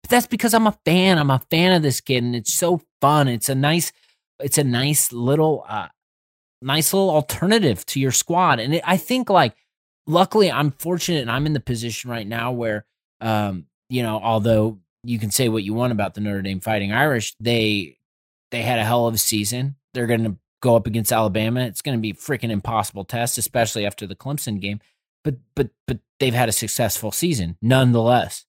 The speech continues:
The Colts, nonetheless, have had a success-, successful season. The Pacers, obviously, jury's still out, but, you know, watching them in the first game, I just sat and we haven't had that healthy starting five within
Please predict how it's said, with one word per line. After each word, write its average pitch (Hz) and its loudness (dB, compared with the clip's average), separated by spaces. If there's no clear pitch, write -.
The 123 0
Colts, - 2
nonetheless, 120 6
have 117 -6
had 117 2
a 104 -2
success-, - -4
successful 117 -2
season. 127 -6
The 127 2
Pacers, 147 2
obviously, 131 2
jury's 113 2
still 120 2
out, 135 4
but, 127 -6
you 143 -6
know, 120 2
watching 123 2
them 117 0
in 113 -2
the 104 -2
first - -6
game, 131 0
I 101 -6
just - -4
sat 143 2
and 104 0
we 131 4
haven't 135 4
had 139 -2
that 123 2
healthy 117 -2
starting 117 -2
five 117 0
within 110 -2